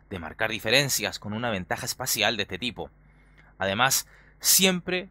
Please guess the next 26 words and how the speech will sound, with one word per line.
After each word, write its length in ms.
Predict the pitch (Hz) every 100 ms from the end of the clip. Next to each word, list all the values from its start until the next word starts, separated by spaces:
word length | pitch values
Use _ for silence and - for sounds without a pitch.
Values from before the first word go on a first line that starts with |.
| _
podría 340 | 123 117 143
venir 320 | 123 131 135 -
un 160 | 160
avance 520 | 135 120 135 - 131 -
E 140 | 175 165
cinco 680 | - 170 165 156 165 156
y 140 | - 120
se 240 | - 113 135
activaría 600 | - 180 139 113 120 131
la 100 | 135
diagonal 540 | 151 147 113 95 113 - _ _ -
para 160 | 151
el 80 | 143
alfil 500 | 110 - 101 98 104 - _ _
de 100 | 101
G 140 | - 90
dos. 340 | 85 - - - _ _ _ _ _ _ _ _ _ _ _ _ - _ _ -
Entonces, 560 | 98 123 135 170 165
jugada 380 | - 98 101 104
correcta, 440 | 127 135 170 160 143
este 360 | - 107 104
D 200 | - 160
cuatro, 420 | - 139 110 160 269 _ _ _ _ _ _ - - _ _ _ _ _ _
caballo 340 | 113 90 85 110
D 120 | 160
cinco, 420 | 190 170 -